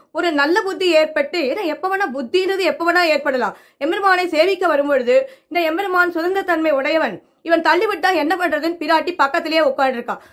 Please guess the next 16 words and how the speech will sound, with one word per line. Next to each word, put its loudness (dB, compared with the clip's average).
அந்த -2
சேத்தனன் 0
அந்த -4
கோடியில 0
வரத -2
பாக்கறாள் 0
பிராட்டி. -2
பார்த்த 0
உடனே 2
அவளுக்கு 0
என்ன -2
தோன்றது? 0
"ஐயோ, -2
இந்த 0
சேத்தனன் 0
வரான் 0